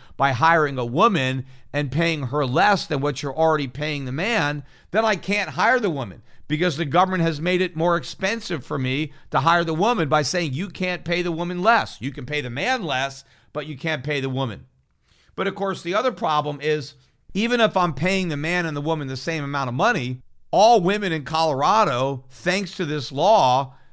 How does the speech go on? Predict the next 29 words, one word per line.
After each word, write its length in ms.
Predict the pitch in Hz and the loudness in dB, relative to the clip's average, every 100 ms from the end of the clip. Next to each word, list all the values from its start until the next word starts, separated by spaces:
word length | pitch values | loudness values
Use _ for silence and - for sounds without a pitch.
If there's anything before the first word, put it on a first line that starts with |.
| - - | -20 -12
now 300 | 120 160 196 | -2 2 4
have 220 | 175 180 | 4 2
an 100 | 160 127 | 0 -2
extra 440 | 170 180 - 160 | -2 -2 -6 -8
cost 760 | - - 214 175 143 - - _ _ _ _ - | -6 0 4 4 2 -4 -16 _ _ _ _ -8
attached 760 | 156 143 - 180 185 175 - - - _ - - | -6 -6 0 2 2 0 -8 -16 -20 _ -20 -8
to 200 | 175 170 175 | -2 -2 -2
employing 560 | 165 143 208 269 226 | -6 -4 0 0 0
them. 320 | 127 92 90 104 - - - | -2 -6 -8 -14 -20 -14 -6
And 140 | 151 | -2
that 160 | 170 208 | 0 0
is 140 | 180 | -2
the 80 | 190 | -6
cost 600 | - 147 147 165 - - - - | -4 2 2 2 -4 -16 -20 -14
that 160 | - 156 | -2 0
I 140 | 156 | 2
may 220 | 165 165 165 | 0 0 -2
one 320 | 143 165 175 | -4 -6 -2
day 400 | 165 156 156 - - | -2 -2 -4 -8 -8
have 280 | 139 151 147 | -2 -2 -2
to 100 | 143 | -4
be 360 | 139 147 147 - | -2 -2 -2 -2
on 160 | 151 | -2
the 80 | 147 | -2
receiving 580 | 143 131 - 202 190 147 | -6 -6 -6 -4 -4 -4
end 320 | 139 143 147 131 - | -4 -6 -8 -14 -10
of 120 | - | -8
a 60 | 143 | -6
lawsuit 680 | 139 185 247 240 139 127 | -4 0 0 -2 -6 -6